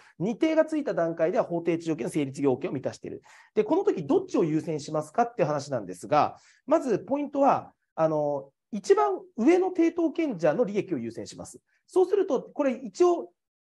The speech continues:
あの、土地のために抵当権ついてますから、法定地条件成立しない方が有利ですよね。えー、法定地条件が成立すると、土地の価格ってガツンと下がりますから。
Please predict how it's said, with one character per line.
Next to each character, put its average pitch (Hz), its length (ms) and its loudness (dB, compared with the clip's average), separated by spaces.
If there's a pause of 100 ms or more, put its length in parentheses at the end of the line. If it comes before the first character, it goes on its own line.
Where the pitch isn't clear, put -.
(120)
あ 151 100 0
の、 147 140 -2
土 254 180 -4
地 370 140 2
の 403 100 2
た 381 140 2
め 381 100 2
に 262 160 0 (180)
抵 214 140 4
当 220 140 -2
権 156 180 -4
つ 156 80 -4
い 139 80 -2
て 143 60 -10
ま 113 100 -6
す - 80 -20
か - 80 -4
ら、 151 320 2 (100)
法 339 140 4
定 370 180 4
地 349 120 0
条 359 200 0
件 170 160 0
成 262 220 0
立 277 220 -6
し 240 140 -8
な 277 100 2
い 269 60 6
方 277 100 2
が 196 100 2
有 151 160 2
利 110 80 -2
で - 100 -10
す - 140 -10
よ 87 80 -8
ね。 123 180 -12 (560)
え 170 80 0
ー、 160 40 0
法 294 160 2
定 302 160 0
地 285 120 -10
条 302 160 2
件 247 140 -2
が 165 80 4
成 185 220 4
立 185 200 -6
す 190 80 -10
る 180 120 -4
と、 185 200 4
土 165 120 -6
地 208 100 -8
の 254 100 2
価 226 100 -4
格 - 180 -10
っ - 20 -20
て - 160 -2
ガ 135 180 -4
ツ 262 140 -8
ン 233 40 -6
と 165 60 -10
下 127 80 -6
が 110 60 -2
り 107 60 -4
ま 107 80 -8
す - 80 -18
か 76 80 -10
ら。 - 100 -14